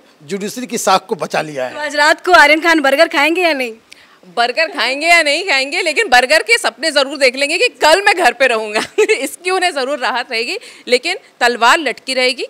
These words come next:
Speaker 3: केस अगर मजबूत हुआ तो ये जेल भी आने वाले दिनों में जा सकता है।
Speaker 2: क्या लगता है सर आपको, कल क्या कुछ होगा ग्यारह बजे?
Speaker 1: देखिए, मेरा तृप्ति जी तो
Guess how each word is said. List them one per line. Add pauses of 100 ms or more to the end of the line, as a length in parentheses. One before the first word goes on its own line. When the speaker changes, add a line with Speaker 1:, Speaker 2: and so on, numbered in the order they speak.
Speaker 3:
केस
अगर
मजबूत
हुआ
तो
ये
जेल
भी
आने
वाले
दिनों
में
जा
सकता
है।
Speaker 2:
क्या
लगता
है
सर
आपको,
कल
क्या
कुछ
होगा
ग्यारह
बजे?
Speaker 1:
देखिए,
मेरा
तृप्ति
जी
तो